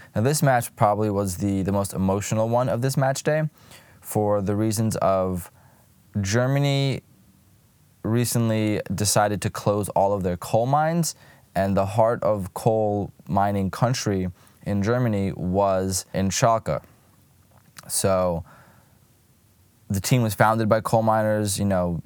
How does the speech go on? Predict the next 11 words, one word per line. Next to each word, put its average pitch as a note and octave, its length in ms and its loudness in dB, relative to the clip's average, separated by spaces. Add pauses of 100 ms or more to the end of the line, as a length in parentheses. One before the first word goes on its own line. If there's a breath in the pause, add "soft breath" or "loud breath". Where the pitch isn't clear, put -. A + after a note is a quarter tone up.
(160)
decades G#2 360 0
and G2+ 120 0
decades G#2+ 340 0
ago, G#2+ 400 2 (320 loud breath)
and F#2 240 0
a F#2 60 2
lot G2 180 2
of F#2+ 60 -2
the F2+ 80 -2
fans G#2 500 0
and F#2+ 340 -2